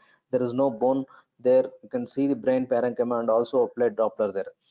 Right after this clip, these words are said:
But T C D, on the other hand, are smaller probes, which it is exclusively used to look at the blood vessels and not for the brain parenchyma. So what indices what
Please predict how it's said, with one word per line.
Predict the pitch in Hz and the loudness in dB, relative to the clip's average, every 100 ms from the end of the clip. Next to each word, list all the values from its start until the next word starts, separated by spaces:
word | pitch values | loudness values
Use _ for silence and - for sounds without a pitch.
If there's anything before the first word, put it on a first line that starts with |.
| _ _ _ - | _ _ _ -2
But | 131 127 - | -2 -2 0
T | 156 | 0
C | 170 | 0
D, | 156 | 0
on | 160 147 | 2 2
the | 139 | 2
other | 139 | 2
hand, | 139 143 | 0 0
are | 135 127 | 0 -2
smaller | - 135 135 139 139 | -6 -4 0 2 0
probes, | - 120 127 - - | 0 -2 -2 -4 -8
which | 120 123 - _ _ | -6 -6 -12 _ _
it | - | -10
is | 123 | -10
exclusively | 110 127 - 156 151 151 151 147 | -10 -14 -4 -2 -2 -2 -2 -2
used | - 135 139 131 - _ _ _ _ | -2 0 0 -2 -14 _ _ _ _
to | 131 | -2
look | 135 143 | 0 0
at | 135 | -2
the | 123 | -2
blood | 120 123 | 0 0
vessels | 120 117 120 123 | 0 0 -6 -6
and | 117 | -6
not | 113 117 - _ _ _ | -4 -4 -6 _ _ _
for | - | -6
the | 113 156 220 - _ | -4 -4 -6 -14 _
brain | 127 123 - | -2 -2 -2
parenchyma. | - 104 104 95 92 _ _ - _ | -6 -6 -8 -14 -14 _ _ -20 _
So | - 147 | -6 2
what | 180 190 - | 2 2 -4
indices | 156 165 190 185 170 - - | -2 2 2 2 -4 -4 -8
what | 135 147 | -2 -2